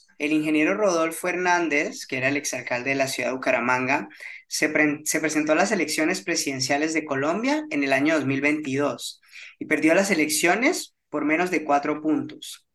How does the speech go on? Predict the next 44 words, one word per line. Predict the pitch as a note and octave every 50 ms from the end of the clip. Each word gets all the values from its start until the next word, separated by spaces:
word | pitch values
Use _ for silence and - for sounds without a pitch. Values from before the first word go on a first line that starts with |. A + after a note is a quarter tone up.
| _ _ _ _ - - - - - _ _
¿Cómo | - - E3 F3+ G3
llega | G3+ G#3 A3 G#3+ G#3 G#3+ G3
Luisa | F#3+ F#3 F#3+ F#3+ F#3+ F#3 - - - C#3+ C#3+ C#3+ - - _
a | - C#3+
sus | C#3 - - C3 B2+
veintisiete | C3 B2+ B2 B2 C3 B2+ - C#3 C3 C3 - D#3+
años? | E3 E3 D#3+ D#3+ D#3 D#3 D3+ D3+
Porque | - D3+ C#3
cuando | C3+ C3+ A#2+ B2+
empezaste | B2 B2 A#2+ B2+ B2 - D3+
a | D3
trabajar | D#3 D3+ C#3+ B2+ B2+ C3
con | B2+ C3+ C#3 C#3
él | C#3+ C#3+
tenías | - D3 C#3+ C#3+ C#3+ C#3
veintisiete | C#3 C#3+ C#3 C3+ B2+ - C3 C3 C3 C#3
años. | C#3 C#3 C#3+ D#3 F#3+ C4+ - - - - - - _
¿Cómo | - D#3+ F3
llegaste | F3+ F3 D#3 D3+ D#3 - -
a | -
convertirte | - F3+ E3 D3 C#3+ C3+ C3+ C3 - E3+ E3 D#3 D3+ D3+ C3+
en | B2+ C3
la | C3 B2+
directora | C3 C3 C3 B2+ B2+ B2+ - D3+ D#3 E3+ F#3
de | F3+ D#3
algo | D3 D3+ D#3 D#3 F#3 F#3
tan | - E3+ D3+
importante | C#3+ C3+ B2+ B2+ B2+ B2+ C3 - C#3+ C#3+ C3+ C3 D#3 D#3
como | - D#3+ D3+ C#3
la | C3 C3+ C3+
campaña | - B2+ C3 C3 C3 D3 D3 D#3 F4+ G3+ -
política | D#4 D4 - - D4+ D4+ G#3 G3 - C4 C#4+ D4 - - - - - _ _ _
de | - C#3+ C#3+
un | C#3+ C#3+
candidato | - E3 E3+ E3+ D3 C#3+ C#3 C#3+ C#3+ C#3 E3 D#3+
presidencial? | D#3 D3 C3+ C3 - - C3 B2+ B2 - - C#3+ C3 B2
O |
sea, | B2+ C3
estamos | B2+ B2+ D3+ D#3 D3+
hablando | D3+ C#3+ C#3 C#3+ D3
de | D3 C#3+
alguien | C#3+ D3 D#3+ D#3
que | D#3+ - C#3
quería | - - C3 B2 A#2 C3+ D#3+ F3 F#3 E3 D#3 D#3+ E3+ F3 G#3+ C4+